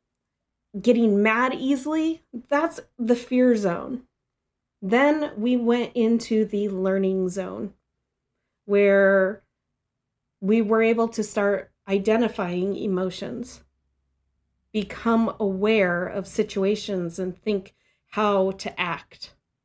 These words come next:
We've been able to evaluate information before spreading something false.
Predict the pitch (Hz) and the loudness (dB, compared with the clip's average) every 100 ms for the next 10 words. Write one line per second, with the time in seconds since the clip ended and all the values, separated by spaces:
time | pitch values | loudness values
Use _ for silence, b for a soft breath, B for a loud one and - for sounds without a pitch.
0 | _ _ _ _ _ _ 208 208 226 220 | _ _ _ _ _ _ -4 0 2 4
1 | 220 226 226 220 214 190 208 233 240 208 | 4 2 0 0 0 2 4 4 4 2
2 | 196 - 202 214 196 214 220 202 196 196 | 2 0 -4 0 2 0 -2 -4 -4 -4
3 | 220 208 202 - - 196 208 214 196 190 | -4 -4 -4 -10 -2 0 2 2 2 -2
4 | 190 170 185 180 - 180 160 143 - - | -6 -4 -4 -6 -8 -8 -8 -10 -18 -20